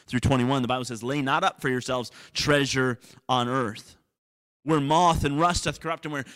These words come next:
thieves, uh, break through and steal, but lay up for yourselves treasures in heaven, where moth and rust doth not corrupt,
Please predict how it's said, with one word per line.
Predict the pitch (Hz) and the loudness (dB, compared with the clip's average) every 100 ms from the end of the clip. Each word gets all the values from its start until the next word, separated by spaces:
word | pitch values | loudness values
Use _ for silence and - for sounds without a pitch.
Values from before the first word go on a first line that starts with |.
| - | 0
thieves, | - 185 196 196 175 135 - - - | 2 2 0 0 -2 -4 -8 -12 -4
uh, | 160 147 | -2 0
break | 127 160 190 185 | 2 2 2 0
through | - - 180 208 202 | -4 -2 0 2 4
and | 151 165 | 2 0
steal, | 151 - 190 208 156 - _ | 0 -2 2 4 4 0 _
but | 202 214 156 175 - - - - _ _ _ - | 0 2 2 0 -2 -8 -14 -16 _ _ _ -8
lay | 131 170 175 | -4 -2 2
up | 214 - | 0 -2
for | - 208 | -4 0
yourselves | 175 156 - 139 120 147 196 185 | 2 0 0 0 0 -2 -2 -6
treasures | - 185 185 160 180 175 156 | 0 2 2 2 2 2 -2
in | 170 165 160 170 - - _ | -4 -2 -2 -4 -8 -18 _
heaven, | - 214 196 185 135 98 82 _ _ _ _ _ _ _ _ _ - | -4 -2 0 -2 -4 -8 -14 _ _ _ _ _ _ _ _ _ -6
where | 135 131 | -2 0
moth | 135 135 135 | 0 0 -2
and | 123 | -4
rust | 127 127 131 - - _ _ _ - | -4 -4 -4 -8 -12 _ _ _ -4
doth | 143 156 - | 0 0 0
not | 120 185 - | 0 0 0
corrupt, | - 101 87 _ - | -8 -8 -10 _ -20